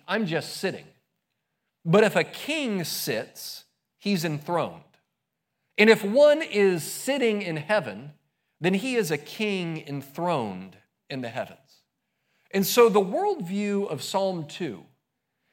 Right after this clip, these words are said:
is one in which there is a stable king sitting on a throne. Notice his response, this one enthroned in heaven, to the raging of the nations of this world.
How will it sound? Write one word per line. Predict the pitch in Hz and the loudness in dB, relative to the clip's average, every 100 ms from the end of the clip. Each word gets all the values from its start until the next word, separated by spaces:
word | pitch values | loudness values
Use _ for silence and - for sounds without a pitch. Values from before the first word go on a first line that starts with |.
| _ 220 | _ 0
is | 190 | 0
one | 175 202 277 | 0 0 0
in | 302 180 | 0 0
which | 156 151 - | 0 -2 -4
there | 185 170 | -4 -4
is | 135 | -4
a | 135 | -4
stable | - - 208 226 226 226 | -4 -4 -2 -4 -2 -4
king | - - 156 95 85 - _ _ _ _ | -4 -8 -8 -8 -14 -20 _ _ _ _
sitting | - - 202 185 165 | -10 -2 0 0 -2
on | 147 | -4
a | 127 | -6
throne. | - 113 85 _ _ _ _ _ _ _ _ _ _ _ _ | -10 -12 -12 _ _ _ _ _ _ _ _ _ _ _ _
Notice | 190 240 208 - | 8 8 8 4
his | 196 147 | 0 0
response, | 147 - - 185 147 110 - | -4 -4 0 2 2 0 -8
this | 151 156 | -10 -4
one | 165 165 160 | 0 0 -2
enthroned | 143 135 - 160 165 160 151 | -8 -10 -8 -4 -4 -4 -6
in | 123 120 | -8 -8
heaven, | 165 160 127 110 | -2 -2 -2 -6
to | 135 | -6
the | 131 | -6
raging | 131 135 175 208 180 180 | -4 -2 0 2 0 0
of | 156 | -2
the | 127 | -2
nations | 135 170 165 143 123 | -6 -6 -6 -8 -8
of | 123 | -10
this | 131 127 | -12 -8
world. | 127 92 | -6 -8